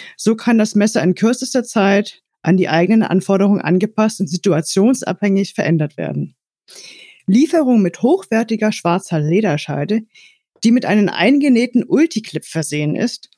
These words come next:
und dank der arretierten Federklammer bequem am Taschensaum befestigt werden kann.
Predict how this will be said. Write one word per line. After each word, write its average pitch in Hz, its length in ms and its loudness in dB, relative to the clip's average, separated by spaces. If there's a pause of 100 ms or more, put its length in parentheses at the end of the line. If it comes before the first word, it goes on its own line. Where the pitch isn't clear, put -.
und 190 220 2
dank 240 240 2
der - 140 0
arretierten 220 680 0
Federklammer 208 640 0
bequem 202 400 0
am 226 140 0
Taschensaum 202 500 0
befestigt - 520 -4
werden 147 220 -4
kann. 139 320 -6